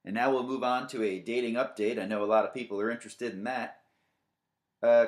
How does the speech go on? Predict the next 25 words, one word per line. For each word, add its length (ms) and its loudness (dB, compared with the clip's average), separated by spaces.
currently 480 0
single, 600 -4
but 140 6
I 80 6
have 160 2
a 60 -2
couple 400 -2
of 160 0
interesting, 800 -10
uh, 300 -2
comical 680 -4
situations 760 -6
that 100 -6
have 100 -8
happened 380 -4
over 160 -8
the 80 -14
past 420 -6
few 180 -8
months. 540 -10
So, 600 4
a 40 -16
couple 240 0
months 260 -2
ago, 520 0